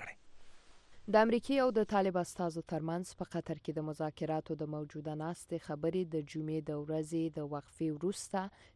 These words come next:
Speaker 2: د خالي یا شنبې په ورځ بیا پیلېږي. بلې خوا د امریکایي پوځ یو لوړ رتبه چارواکي ویلي، د قطر خبرې د ځینو خنډانو سره مخامخ شوي دي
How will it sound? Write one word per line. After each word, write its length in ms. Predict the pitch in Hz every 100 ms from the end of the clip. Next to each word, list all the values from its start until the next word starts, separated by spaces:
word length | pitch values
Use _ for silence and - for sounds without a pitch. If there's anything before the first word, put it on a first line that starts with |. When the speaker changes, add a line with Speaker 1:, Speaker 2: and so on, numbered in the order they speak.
| 185
Speaker 2:
د 120 | 214 220
خالي 300 | 226 214 240 233
یا 100 | 190
شنبې 280 | 190 170 175 -
په 60 | 160
ورځ 220 | 165 175 156
بیا 140 | 175 165 -
پیلېږي. 480 | 143 143 139 - 151 - _ _ 170
بلې 180 | 208 233 -
خوا 160 | 214 208
د 160 | 175
امریکایي 420 | 165 160 175 160 170
پوځ 220 | 185 190 180 170
یو 100 | 151 151 151
لوړ 160 | 151 151 147
رتبه 300 | 151 - 180 165 -
چارواکي 560 | 156 147 160 165 - 151
ویلي، 300 | 147 180 214 - - - - 208
د 20 | 220
قطر 240 | 277 269 254
خبرې 300 | - 190 220 214
د 100 | 175 160
ځینو 240 | 196 190 -
خنډانو 420 | 170 156 170 160
سره 220 | - 151 151
مخامخ 400 | - 151 151 -
شوي 240 | - 151 147
دي 180 | 147